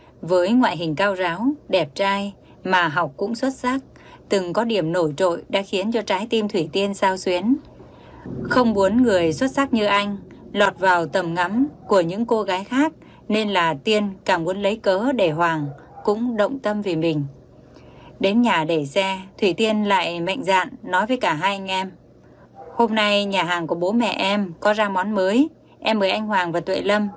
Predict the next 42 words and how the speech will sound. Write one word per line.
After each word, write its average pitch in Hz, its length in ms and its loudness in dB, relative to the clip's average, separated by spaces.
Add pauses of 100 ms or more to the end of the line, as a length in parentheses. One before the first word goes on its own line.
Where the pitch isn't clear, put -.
tối 220 140 2
nay 208 260 0
ghé 196 300 -2
qua 208 160 0
nhà 185 160 -4
hàng 170 240 -2
dùng 165 220 -2
bữa, 202 160 0 (440)
rồi 175 400 2
cho 214 160 0
nhà 202 160 -4
hàng 170 300 -2
chút 262 180 0
đánh 196 200 -2
giá 185 120 0
ạ." 311 280 -2 (1040)
Tuệ 214 120 4
Lâm 214 280 -2
nghe 208 200 0
đến 202 180 -2
ăn 196 320 -2 (220)
thì 180 140 0
hét 226 220 -2
lên 196 200 -2
sung 196 200 -6
sướng, 190 420 -2 (320)
nhưng 240 120 4
mà 202 120 4
trái 196 300 -4
ngược 233 360 4
với 185 280 0
niềm 208 260 2
vui 208 180 0
của 175 140 0
Tuệ - 180 -2
Lâm 202 280 0 (480)
thì 185 360 4
Minh 226 220 2
Hoàng 180 420 0 (240)
lại 185 400 0
lạnh 180 240 -2
nhạt 175 220 -2